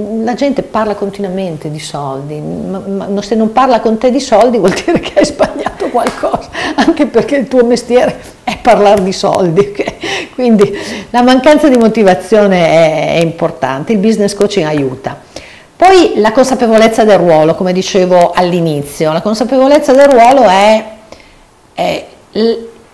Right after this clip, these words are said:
essere fondamentali per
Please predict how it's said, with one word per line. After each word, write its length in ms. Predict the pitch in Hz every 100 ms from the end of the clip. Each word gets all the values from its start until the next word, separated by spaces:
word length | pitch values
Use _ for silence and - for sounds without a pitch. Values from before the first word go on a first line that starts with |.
| _
essere 500 | 269 277 - 233 214
fondamentali 1400 | 214 240 247 247 247 262 262 262 294 294 311 311 311 - - - -
per 380 | 254 240 247